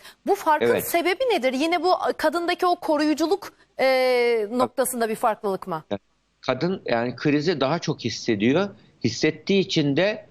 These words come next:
Speaker 2: böyle durumlarda insan böyle kriz durumlarında bir güce sığınma ihtiyacı vardır insanın. Bir
Speaker 1: Hı hı.
Speaker 2: güce yük-, bir güce sığınma ihtiyacı. O güce sığınma ihtiyacını daha çok kullanıyor.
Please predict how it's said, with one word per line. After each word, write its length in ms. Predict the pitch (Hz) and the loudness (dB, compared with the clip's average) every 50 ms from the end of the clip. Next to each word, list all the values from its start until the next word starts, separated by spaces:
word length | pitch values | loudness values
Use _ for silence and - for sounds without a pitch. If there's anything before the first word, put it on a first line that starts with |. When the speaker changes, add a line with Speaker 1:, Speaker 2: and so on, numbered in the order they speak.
| _ _ - | _ _ 0
Speaker 2:
böyle 280 | 123 135 156 165 147 | 2 2 2 2 0
durumlarda 480 | 151 143 151 143 151 156 156 151 160 160 | 0 0 0 0 2 0 0 0 0 -2
insan 420 | - 135 143 127 - 175 156 147 | -2 -2 -4 -2 -2 -2 0 2
böyle 240 | 143 143 147 156 151 | 2 2 2 0 -2
kriz 340 | - - 156 160 156 131 135 | -2 0 0 0 0 0 2
durumlarında 760 | 156 156 147 151 151 156 151 151 156 151 165 151 147 - - - _ _ _ - | 2 2 4 4 2 2 2 0 0 0 0 0 -2 -6 -16 -20 _ _ _ -4
bir 160 | 143 139 143 - | -4 -4 -4 -2
güce 320 | - 139 131 113 131 175 175 | 0 0 0 2 0 0 0
sığınma 560 | - - - 139 139 139 143 151 160 165 151 | -2 0 2 2 2 2 2 0 0 0 0
ihtiyacı 600 | - 131 104 - - 135 127 123 127 117 147 127 | -2 -4 -6 -4 0 2 2 2 2 2 0 0
vardır 320 | 117 104 98 90 - 90 78 | 2 2 0 0 -2 -4 -4
insanın. 440 | 78 78 - - 82 78 76 73 - _ _ _ _ _ _ _ - - | -4 -8 -8 -8 -8 -8 -8 -12 -16 _ _ _ _ _ _ _ -4 -2
Bir 60 | 262 | 0
Speaker 1:
Hı 40 | 277 | 2
hı. 40 | |
Speaker 2:
güce 240 | 262 254 233 - 139 139 | 2 2 2 2 2 0
yük-, 600 | 147 147 131 110 - - - - 104 107 - - | 2 0 -2 -4 -6 -12 -12 -6 -6 -6 -4 -4
bir 60 | 131 | -2
güce 300 | 113 127 120 - 143 131 | 0 0 2 2 0 0
sığınma 480 | 127 - - 131 127 127 135 139 135 | 0 0 0 0 2 2 2 0 0
ihtiyacı. 640 | 127 110 - - 120 110 107 104 110 107 156 190 190 - - _ _ _ _ - | -2 -4 -2 0 2 4 4 2 2 0 -2 -2 -2 -4 -14 _ _ _ _ -2
O 160 | - 127 110 | 0 0 2
güce 280 | 127 131 117 165 180 | 2 2 2 2 0
sığınma 440 | - - - 151 151 151 165 180 170 | 0 0 2 2 2 2 2 2 2
ihtiyacını 840 | 165 143 120 - 156 147 143 139 143 147 143 147 156 151 185 208 196 202 _ _ - | 0 -2 -2 0 2 2 4 4 2 2 0 0 0 0 0 -2 -4 -6 _ _ -2
daha 160 | - 156 165 160 | 0 0 0 0
çok 220 | - - 131 - | -2 -6 -6 -6
kullanıyor. 580 | - - 107 101 101 98 98 95 92 87 76 | -4 -4 -2 0 0 0 0 -2 -2 -2 -4